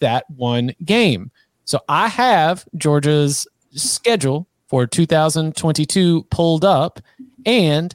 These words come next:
as I speak very slowly, in case you all want to as well, what's the game?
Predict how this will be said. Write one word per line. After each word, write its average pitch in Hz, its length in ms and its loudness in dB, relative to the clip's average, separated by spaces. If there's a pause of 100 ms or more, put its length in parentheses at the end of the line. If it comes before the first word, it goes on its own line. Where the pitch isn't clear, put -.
(140)
as 143 120 0
I 135 100 2
speak 135 340 -2
very 131 300 0
slowly, 170 600 -2
in 139 80 -8
case 120 240 -6
you 127 140 -2
all 123 160 0
want 127 200 -4
to 131 240 -2
as 120 280 -4
well, 143 480 2 (1000)
what's 160 220 -2
the 180 80 -4
game? 160 320 -2